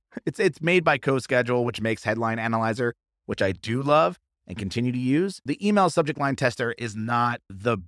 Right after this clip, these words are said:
best built out thing, although I think they really should invest in it 'cause I think it, it could be great, but it does have a lot of contradictions within it. So it's not really a good indicator, but it's just something that helps me sort of, like, craft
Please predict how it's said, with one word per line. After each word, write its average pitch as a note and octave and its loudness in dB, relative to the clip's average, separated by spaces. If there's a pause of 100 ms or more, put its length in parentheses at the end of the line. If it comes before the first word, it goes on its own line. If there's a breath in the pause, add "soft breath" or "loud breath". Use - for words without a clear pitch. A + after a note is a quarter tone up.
(100)
best A2+ 0 (100)
built A#2+ -2 (100)
out A2+ 2
thing, C#3 -6
although A#2 0
I G#2+ 0
think D3 -6
they B2 -2
really A2+ 0
should G#2+ -6
invest F#2+ -4
in A#2 -2
it B2 -6
'cause F#2 -10
I F2+ -10
think A2+ -8
it, A#2 -8
it A2 -6
could A2 -4
be G#2+ -4
great, G2+ 0 (440)
but D#3 0
it A#2+ -6
does D3+ 4
have C#3 2
a C3 -2
lot B2 2
of A2+ -2 (240)
contradictions B2+ -2
within D3+ 0
it. D#3 -2 (100)
So G#2+ 0
it's G2+ -6
not A#2 0
really A2 0
a G#2+ 0
good G2+ -6
indicator, C3 -4 (180)
but G#3 2
it's F3+ 0
just F#3 0
something C3 0
that A#2+ -2
helps G#2+ -2
me G2+ -4
sort F#2+ -6
of, F2+ -6
like, F2+ -6 (500)
craft G#2 -4